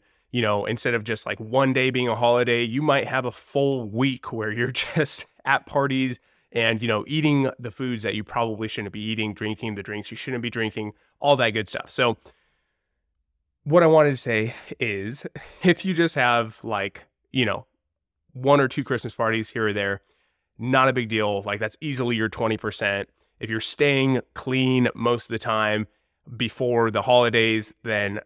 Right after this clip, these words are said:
this is your allowance right now. Like, feel free to enjoy the food that you're eating.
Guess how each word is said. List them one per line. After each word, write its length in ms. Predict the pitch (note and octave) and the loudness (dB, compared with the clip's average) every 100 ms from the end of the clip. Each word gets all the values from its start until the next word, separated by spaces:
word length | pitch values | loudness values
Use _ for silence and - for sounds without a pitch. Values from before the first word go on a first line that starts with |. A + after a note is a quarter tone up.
| - | -2
this 280 | C#3+ F#3+ | 0 2
is 160 | F#3 D3 | 2 0
your 120 | C#3 | 2
allowance 460 | A2+ G2 G2+ - - | 0 -2 -8 -10 -10
right 140 | - | -10
now. 180 | - - - | -10 -12 -8
Like, 240 | A#2+ - - - | -8 -8 -20 -2
feel 240 | - G#3 | 4 4
free 560 | - D#3 D3 C#3+ C3+ C#3 | 4 0 2 2 0 -2
to 480 | - B2+ A#2 A2 G#2 - - | -6 -4 -2 -4 -6 -8 -6
enjoy 480 | A2+ G#2 A#2 C3 C3 | -6 -4 0 2 2
the 100 | A#2+ | -2
food 220 | A#2+ A2+ | -6 -4
that 100 | G#2+ | -4
you're 140 | G2+ | -6
eating. 500 | G2+ A2+ A2+ A2+ A2+ | -6 -2 2 2 0